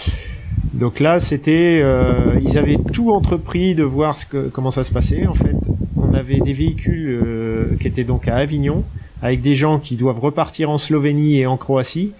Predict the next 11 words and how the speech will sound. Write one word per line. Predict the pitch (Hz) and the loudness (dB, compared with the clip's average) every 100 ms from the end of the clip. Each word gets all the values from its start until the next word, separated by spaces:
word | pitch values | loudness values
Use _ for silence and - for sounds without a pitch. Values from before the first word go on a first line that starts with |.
| - - - _ | -20 -20 -20 _
qui | - | -2
doivent | 139 147 - - - 147 | 2 2 0 -10 -12 -2
non | 139 170 214 | 2 4 4
pas | 220 | 0
traverser | 214 190 180 - 190 | 0 0 0 0 0
l'Italie, | 175 180 190 226 - | 0 0 0 -2 -4
mais | 110 | -4
contourner | 160 160 185 185 | -2 0 2 2
l'Italie, | 190 185 190 185 185 | 2 2 0 0 2
la | 180 | 0
Suisse. | - 220 220 - | 2 0 0 -2